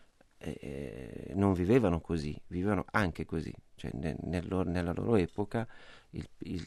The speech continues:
eh, il pianista dal Settecento, poi con l'Ottocento, con l'esplosione del pianoforte e soprattutto dell'industria anche del,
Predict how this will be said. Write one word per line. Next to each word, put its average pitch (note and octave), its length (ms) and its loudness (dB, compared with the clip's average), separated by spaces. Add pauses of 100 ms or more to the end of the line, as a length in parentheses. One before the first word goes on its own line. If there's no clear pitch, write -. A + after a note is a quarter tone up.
eh, - 680 -10
il F2 100 -2
pianista F2+ 600 0 (760)
dal E2 160 -4
Settecento, - 680 -4
poi F2 140 -4
con E2 140 -4
l'Ottocento, E2+ 560 -4
con E2 120 -6
l'esplosione F2+ 440 -2
del F2 100 0
pianoforte - 840 0
e F2 140 -10
soprattutto F#2 480 -4
dell'industria F#2 680 -2
anche F#2+ 240 -6
del, - 180 -8